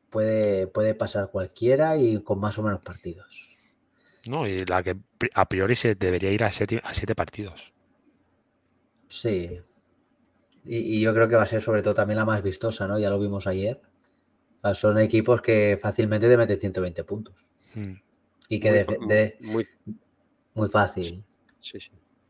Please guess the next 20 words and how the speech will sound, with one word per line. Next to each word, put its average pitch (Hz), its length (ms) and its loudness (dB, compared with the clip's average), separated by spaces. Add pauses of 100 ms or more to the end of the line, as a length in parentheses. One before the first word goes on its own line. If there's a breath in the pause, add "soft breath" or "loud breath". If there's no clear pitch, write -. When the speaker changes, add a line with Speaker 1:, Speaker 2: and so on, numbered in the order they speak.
(400)
Speaker 3:
No, 120 100 -2
que 113 80 -2
Speaker 1:
Y 110 40 4
Speaker 3:
digo 117 120 2
que 135 60 4
muy 113 80 6
Speaker 1:
aparte 117 140 6
Speaker 3:
chulo 107 220 -2
el 101 80 -4
partido, 90 460 -12
¿eh? 104 80 -6
Muy, 104 200 -2
Speaker 1:
Sí. 107 220 -2
Speaker 3:
muy 101 100 2
atractivo, 107 640 -2
muy 101 340 -4
bonito 95 360 -6
de 87 80 -8
ver, 95 300 -8
digo. 85 220 -18